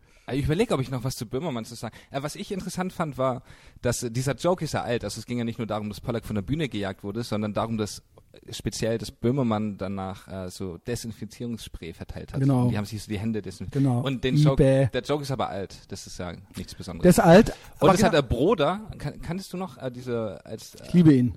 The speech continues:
Speaker 1: Henrik Broder
Speaker 2: Den liebe ich.
Speaker 1: mit diesem Ägypter? Die
Speaker 2: Hm,
Speaker 1: haben,
Speaker 2: ja,
Speaker 1: da gab's diese
Speaker 2: Hamad,
Speaker 1: Serie.
Speaker 2: Hamid A-,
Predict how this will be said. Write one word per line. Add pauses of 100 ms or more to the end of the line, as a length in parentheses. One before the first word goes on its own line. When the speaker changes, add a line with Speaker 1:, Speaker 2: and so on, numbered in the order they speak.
(160)
Speaker 1:
Henrik
Broder
Speaker 2:
Den
liebe
ich.
Speaker 1:
mit
diesem
Ägypter? (460)
Die
Speaker 2:
Hm,
Speaker 1:
haben,
Speaker 2:
ja,
Speaker 1:
da
gab's
diese
Speaker 2:
Hamad,
Speaker 1:
Serie.
Speaker 2:
Hamid
A-,